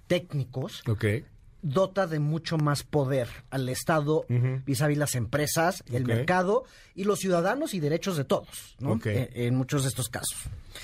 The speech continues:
Speaker 1: Entonces, introduce o modifica diferentes figuras del derecho administrativo,
Speaker 2: Ujú.
Speaker 1: en, como el juicio de lesividad, las nulidades administrativas o la revocación de contratos. Esta es una de las cosas que tiene más preocupados al sector privado.
Speaker 2: Ujú.
Speaker 1: Es,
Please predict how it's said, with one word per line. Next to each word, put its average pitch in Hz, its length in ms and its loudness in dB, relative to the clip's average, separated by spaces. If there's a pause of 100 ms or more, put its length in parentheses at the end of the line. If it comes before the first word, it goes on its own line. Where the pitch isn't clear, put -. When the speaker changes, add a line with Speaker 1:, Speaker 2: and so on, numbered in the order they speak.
(260)
Speaker 1:
Entonces, 233 400 0
introduce 254 800 2
o 190 80 2
modifica 170 560 0
diferentes 170 520 2
figuras 147 480 0
del 135 200 2
derecho 143 280 2
administrativo, 127 840 0 (340)
Speaker 2:
Ujú. 120 220 2
Speaker 1:
en, 139 160 2 (220)
como 147 240 2
el 139 80 0
juicio 185 340 0
de 170 100 4
lesividad, 160 720 2
las 170 220 -4
nulidades 139 340 2
administrativas 151 920 0
o 156 60 -4
la 139 120 0
revocación 135 460 -2
de 170 100 0
contratos. 143 640 0 (300)
Esta 180 180 0
es 240 80 -2
una 233 140 2
de 226 60 4
las 185 120 2
cosas 185 160 2
que 180 80 -10
tiene 165 220 -2
más 160 320 2
preocupados 143 580 2
al 131 80 0
sector - 280 -6
privado. 139 340 2 (160)
Speaker 2:
Ujú. 113 160 2 (240)
Speaker 1:
Es, 160 240 2